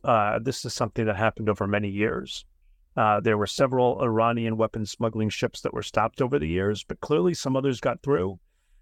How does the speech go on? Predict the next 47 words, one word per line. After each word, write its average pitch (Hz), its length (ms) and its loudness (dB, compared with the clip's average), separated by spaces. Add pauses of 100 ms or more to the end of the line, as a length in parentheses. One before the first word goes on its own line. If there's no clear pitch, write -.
(440)
I've 120 140 -8
been 127 160 0
to - 120 -4
Israel 156 240 0
since 151 280 -6
October 151 340 -4
seventh, 156 480 -2
and 120 80 0
I've 110 100 -2
seen 131 300 0
a 120 160 -6 (140)
weapons 139 400 0
display 139 460 0
that 135 120 -4
the 151 100 -4
I 139 140 2
D 135 180 -2
F 143 120 -4
has 143 340 -2
of 117 100 -2
weapons 120 400 -4
used 120 260 -2
during 131 180 -2
October 135 340 0
seventh. 151 380 0 (560)
Many 135 340 4
of 123 120 4
the 120 200 4
Kalashnikov 120 960 2
and 110 140 2
other, 120 320 0 (160)
uh, 120 320 2
rifles, 123 560 2
many 120 140 0
of 123 60 0
the 117 80 2
R 117 160 2
P 120 180 -4
Gs 120 500 -2 (380)
are 120 120 0
old, 147 340 0 (800)
still 127 220 0
working, 131 380 2
but 113 120 0
they 120 100 4
were 113 120 2
old. 135 300 0